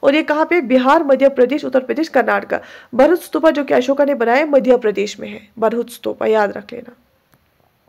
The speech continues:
सबसे ज़्यादा स्तूपास कंस्ट्रक्ट हुए कब, कब? अशोका के टाइम पे एटी फ़ोर था तो स्तूपास बनाए गए।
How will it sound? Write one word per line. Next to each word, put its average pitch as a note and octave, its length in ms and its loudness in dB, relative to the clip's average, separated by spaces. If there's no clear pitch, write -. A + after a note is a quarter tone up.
सबसे C#4 240 0
ज़्यादा F4 200 2
स्तूपास D#4+ 500 0
कंस्ट्रक्ट C#4 440 -2
हुए C4+ 200 2
कब, C4 420 -4
कब? D#4 200 2
अशोका C4 280 0
के B3+ 120 -2
टाइम A3+ 180 -2
पे C#4 80 0
एटी B3+ 180 -4
फ़ोर D4 280 -2
था A#3+ 40 -2
तो G#3+ 100 -8
स्तूपास G3 360 -2
बनाए F#3 300 -4
गए। - 180 -8